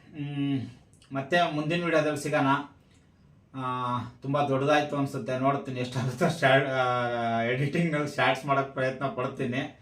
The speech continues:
ಯಾಕೆ ತುಂಬಾ ದೊಡ್ಡದಾದ್ರೆ ನೋಡೋಕ್ ನಿಮಗೂ ಬೋರ್ ಆಗುತ್ತೆ. ಓಕೆ, ನಿಮ್ಗೆಲ್ಲ ನಮ್ ಥರನೇ ಖುಷಿ ಆಯ್ತು ಅನ್ಕೋತೀನಿ. ಯಾಕೆ ಅಂತಂದ್ರೆ ನಾವು ಮಿಡಲ್ ಕ್ಲಾಸ್, ಲೋ ಕ್ಲಾಸ್ ಪೀಪಲ್ ಹೆಂಗೆ ಅಂದ್ರೆ ನಮ್ಮಿಂದ ಬೇರೆಯವ್ರಿಗೆ ಏನಾದ್ರೂ ಒಂದ್ ಹೆಲ್ಪ್ ಆದ್ರೆ ಅವ್ರಿಗಾಗೋಷ್ಟು ಖುಷಿ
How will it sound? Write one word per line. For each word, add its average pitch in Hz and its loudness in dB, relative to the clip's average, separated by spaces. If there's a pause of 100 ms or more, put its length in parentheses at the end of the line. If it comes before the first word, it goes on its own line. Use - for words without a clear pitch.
(360)
ಯಾಕೆ 123 -8
ತುಂಬಾ 135 2
ದೊಡ್ಡದಾದ್ರೆ 135 4
ನೋಡೋಕ್ 131 0
ನಿಮಗೂ 139 -2
ಬೋರ್ 143 4
ಆಗುತ್ತೆ. 135 2
ಓಕೆ, 139 -4 (600)
ನಿಮ್ಗೆಲ್ಲ 147 6
ನಮ್ 143 0
ಥರನೇ 160 4
ಖುಷಿ 143 0
ಆಯ್ತು 151 4
ಅನ್ಕೋತೀನಿ. 139 -2 (580)
ಯಾಕೆ 135 -2
ಅಂತಂದ್ರೆ 143 0 (720)
ನಾವು 135 2
ಮಿಡಲ್ 147 0
ಕ್ಲಾಸ್, 170 4
ಲೋ 156 4
ಕ್ಲಾಸ್ 160 0
ಪೀಪಲ್ 156 0
ಹೆಂಗೆ 147 0
ಅಂದ್ರೆ 135 0 (640)
ನಮ್ಮಿಂದ 180 0 (380)
ಬೇರೆಯವ್ರಿಗೆ 165 4
ಏನಾದ್ರೂ 165 4
ಒಂದ್ 151 0
ಹೆಲ್ಪ್ 151 2
ಆದ್ರೆ 131 2
ಅವ್ರಿಗಾಗೋಷ್ಟು 180 4
ಖುಷಿ 196 -2